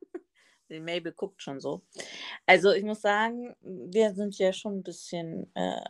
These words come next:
wir haben schon ein bisschen mehr mit Zecken zu kämpfen, gerade wenn wir halt im Wald waren oder so.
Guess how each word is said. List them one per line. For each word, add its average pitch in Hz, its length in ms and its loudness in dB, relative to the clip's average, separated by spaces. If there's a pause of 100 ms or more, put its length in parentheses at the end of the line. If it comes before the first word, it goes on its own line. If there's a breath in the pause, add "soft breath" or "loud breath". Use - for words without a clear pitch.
(160)
wir 185 200 6
haben 175 120 6
schon 180 160 -2
ein 165 40 0
bisschen 170 220 -2
mehr 165 140 4
mit 165 160 -4
Zecken - 280 -4
zu - 140 -14
kämpfen, 165 460 -8
gerade 165 340 2
wenn 165 140 -4
wir 175 120 -2
halt 165 140 -4
im 156 140 -12
Wald 151 340 0
waren 131 280 -4
oder - 220 -16
so. 165 260 -10